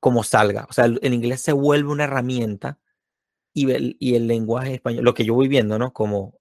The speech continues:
English speaker, en la medida que estoy aprendiendo cada vez más el inglés y mejor, eh, y como Spanish speaker, como native spe-,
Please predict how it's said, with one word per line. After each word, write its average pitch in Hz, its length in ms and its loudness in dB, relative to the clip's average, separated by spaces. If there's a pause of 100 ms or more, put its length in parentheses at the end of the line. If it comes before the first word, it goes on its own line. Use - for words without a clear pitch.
(160)
English 127 420 -6
speaker, 135 460 -6 (120)
en 117 120 -6
la 107 80 0
medida 107 300 0
que 117 120 -10
estoy 113 300 -6
aprendiendo 113 580 -2
cada 113 180 -2
vez 120 220 -2
más 120 200 -4
el 120 100 -2
inglés 120 280 2
y 123 60 -2
mejor, 120 360 -4 (680)
eh, 120 500 4 (220)
y 131 80 -2
como 123 200 4
Spanish 135 380 0
speaker, 170 440 0
como 117 240 -2
native 143 340 0
spe-, - 420 -4